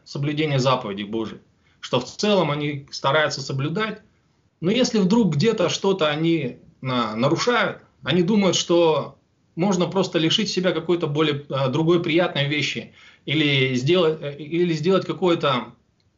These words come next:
а, какую-то благотворительность или какое-то дело, а, которое, а, обычно делать не хочется, для того, чтобы как-то сбалансировать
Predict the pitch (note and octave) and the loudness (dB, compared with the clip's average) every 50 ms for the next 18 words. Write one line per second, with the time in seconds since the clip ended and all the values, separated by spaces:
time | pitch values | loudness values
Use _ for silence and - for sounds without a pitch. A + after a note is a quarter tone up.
0 | _ _ _ _ _ _ _ - - - - C3 C3 B2+ B2 B2 B2 D3+ E3 G3+ | _ _ _ _ _ _ _ -20 -18 -12 -6 -6 -4 -4 -4 -4 -6 -6 -4 -2
1 | F#3 F3 E3+ E3+ E3+ E3 D#3+ D#3+ E3 D#3 D3 E3 F3+ E3 D#3+ C3+ B2+ A#2+ - - | 0 0 2 2 4 4 4 4 2 2 2 2 2 0 -2 -2 -2 -4 -4 -4
2 | C#3 D3 D#3+ D#3 - - F3+ E3+ E3+ D#3 C#3+ C3+ E3 F#3+ F#3 D3 A#2 - - - | -2 -2 -2 -2 -2 0 0 0 0 0 0 2 2 4 4 2 0 -4 -10 -20
3 | - _ _ - B2 A#2+ A#2 A2+ A2+ - - C3+ D#3+ D#3+ D3+ C#3 C3 B2+ B2 A#2 | -20 _ _ -6 -4 -2 -2 -2 -2 -4 -2 0 0 2 2 2 0 -2 -4 -8
4 | A#2 - - - - C3+ B2 A#2+ A2+ A2+ A2 A#2+ C3+ F3+ F3+ - E3 D3+ C3+ D#3 | -12 -14 -16 -14 -8 -6 -4 -4 -4 -2 -2 0 0 0 0 0 0 2 2 4
5 | E3 D3+ C#3 D3 C#3+ C3+ - F#3+ F3+ - D#3+ C#3 - - A2 - _ _ _ _ | 4 2 2 0 -4 -2 0 0 0 0 -2 -6 -8 -10 -12 -12 _ _ _ _
6 | - B2 C3 F3+ A3 A3 A3 G#3 G3 G#3+ G#3+ G#3 - F#3 E3 D#3+ D#3 - G#3 G#3 | -8 -2 0 2 2 2 2 2 2 2 2 2 2 0 0 0 -2 -4 -6 -4
7 | - G#3 G3+ G3+ G3+ - F3 D3 C#3 D#3+ E3+ F#3 F#3 F#3 - - B3 A#3 F3 B2 | -2 -4 -4 -4 -4 -4 -2 -2 2 2 4 4 2 2 0 2 2 2 2 2
8 | G2 F#2 - | 0 -2 -8